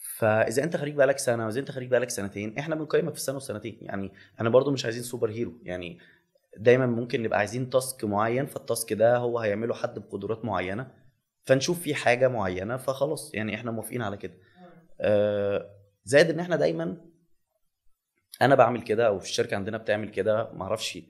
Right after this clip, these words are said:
يعني مش ممكن حاجه مش كل الناس تعملها. احنا دايمًا مش بنشغل الشخص الخلص، المخلص مية في المية، الخلصان مية في المية. هو لازم يكون فيه، هو هيستفيد واحنا هنستفيد.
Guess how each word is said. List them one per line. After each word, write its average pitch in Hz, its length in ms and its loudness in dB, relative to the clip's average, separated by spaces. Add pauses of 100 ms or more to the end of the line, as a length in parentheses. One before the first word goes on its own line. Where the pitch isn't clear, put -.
يعني 80 240 -12 (120)
مش - 200 -14
ممكن 107 240 -6
حاجه 107 180 -4
مش 101 120 -10
كل - 60 -10
الناس 104 160 -8
تعملها. 98 320 -6 (320)
احنا 120 120 -2
دايمًا 165 420 0
مش 110 300 -4
بنشغل 135 440 0
الشخص - 400 -4
الخلص، 95 580 -8
المخلص 95 800 -2
مية 90 120 -6
في - 120 -14
المية، 82 140 -10
الخلصان 92 460 -6
مية 98 100 -4
في 101 100 -14
المية. 76 240 -14 (440)
هو 113 200 4
لازم 156 300 2
يكون 147 240 -6
فيه، 135 260 -6
هو 139 200 2
هيستفيد 117 480 -2
واحنا 127 220 -6
هنستفيد. - 400 -12